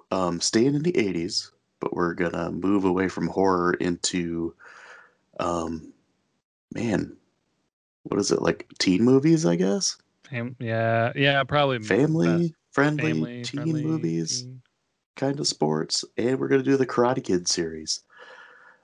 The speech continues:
Speaker 1: Uh, we're gonna be doing the four originals. We're not gonna tackle the remake. So just Karate Kid parts one through three and the next Karate Kid.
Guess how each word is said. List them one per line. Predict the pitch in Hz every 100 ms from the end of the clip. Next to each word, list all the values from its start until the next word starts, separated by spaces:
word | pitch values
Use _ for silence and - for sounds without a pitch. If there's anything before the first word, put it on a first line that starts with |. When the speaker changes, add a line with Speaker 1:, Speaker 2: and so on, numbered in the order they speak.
| -
Speaker 1:
Uh, | 95 90 92
we're | 101
gonna | 101 92
be | 90
doing | 92 92 87 85
the | - 80
four | - - 101 95 95 -
originals. | 82 85 90 - 78 78
We're | 87
not | 80 80 95 -
gonna | 101 104 98 95 - _ _ _ _ _ -
tackle | 90 85 87 80 82 - -
the | 80 -
remake. | 73 52 - - - - _ _ _ _ _ -
So | - 85
just | 80 73 -
Karate | - 90 87
Kid | 92 87 - _ _ _ -
parts | - 175 175 - -
one | 87 95 90
through | 87 90
three | 87 - 131 -
and | - 113 113
the | 82
next | 98 - -
Karate | - 50 - -
Kid. | - - - -